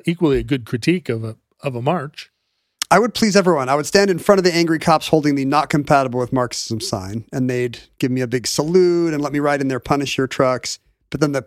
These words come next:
Speaker 2: the people behind, the lefties behind me would see the "Compatible with Marxism" sign, and they'd be like, "This, this
Speaker 1: Yeah.
Speaker 2: guy's down with the movement."
Speaker 1: The thing is, there's nothing more Marxist than to critique the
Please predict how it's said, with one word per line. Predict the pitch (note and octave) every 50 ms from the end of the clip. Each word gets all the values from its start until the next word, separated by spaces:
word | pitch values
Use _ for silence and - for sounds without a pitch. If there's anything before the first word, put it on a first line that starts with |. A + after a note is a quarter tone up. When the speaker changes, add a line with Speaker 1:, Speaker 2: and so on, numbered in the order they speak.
| _ _
Speaker 2:
the | - B2
people | - - - - C#3
behind, | A#2 A#2+ A2+ A2+ - - C3+ C3
the |
lefties | C#3 D3 C#3+ - C#3 B2 -
behind | A#2 C3+ C#3 C#3+ C#3
me | A#2+
would | A2+ A#2 -
see | - A#2
the | G2+ -
"Compatible | - A2 G#2 - D#3 E3 F3+ F3+ D3 C#3
with | C3 -
Marxism" | C3 A#2+ A2+ - - G#2+ G2 F#2+ G#2 G#2
sign, | - B2 A#2+ B2 A#2+
and | A2+ G#2+
they'd | G#2+ G2+ G2
be | G#2+ G#2+
like, | G2+ G2 F2 F2 F2 - - - -
"This, | B2 B2+ B2+
this | A#2+ A#2 A#2 A2+ A2+
Speaker 1:
Yeah. | G#2+
Speaker 2:
guy's | - A2+ G#2+ A2
down | - A2+ A2 A2+
with | G#2+ -
the | - G#2+
movement." | G#2 A2+ A#2 - - F#2 F2+ - - -
Speaker 1:
The | D3+
thing | - G3+ G3
is, | G3 F#3 D#3 B2
there's | D3 C#3+ C#3 B2+
nothing | C#3+ D3 D3+ E3 F3 E3+ - G3 F#3+ F3+ D#3+
more | D#3 D#3 D#3
Marxist | D3 C#3+ D3 D3 C#3+ - - C3+ A#2 - - -
than | B2+ B2+ B2 B2 B2 C3+ - _ _ _
to | - - B2+
critique | A#2 _ - - C#3 G#2+ - _ - - F3+ E3+ - - - C#3+ -
the | D3 C#3 C3 B2+